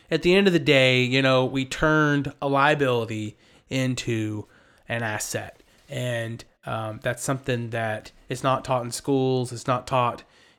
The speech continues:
you know, in the educational system, but you have to learn it. You have to, unfortunately, go out and learn it yourself, you know, and, and talk to people and open books and learn, you know, 'cause the,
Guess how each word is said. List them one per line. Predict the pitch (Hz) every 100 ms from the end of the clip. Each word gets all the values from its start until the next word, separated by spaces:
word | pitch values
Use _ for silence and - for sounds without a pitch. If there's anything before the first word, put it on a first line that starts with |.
| -
you | 127
know, | 123 117
in | 113 131
the | 120
educational | 123 - 127 127
system, | 120 127 - 117 113
but | 92
you | 120
have | 113 -
to |
learn | 107 120 131 127
it. | 123 -
You | 127
have | 120 113
to, | 117
unfortunately, | 110 131 123 131 120 123 120 - - _ _ -
go | 117 123 120
out | 120 123
and | 123 117 113 113
learn | 127 127
it |
yourself, | 117 - 131 131 113 - 127
you |
know, | 120 120
and, | 117
and | - 123
talk | 117 120 -
to |
people | 135 123 123 123
and | 117 -
open | 143 135 120
books | 127 127 - -
and | 117 117 117
learn, | 139 127
you |
know, | 123
'cause | 123 120
the, | 123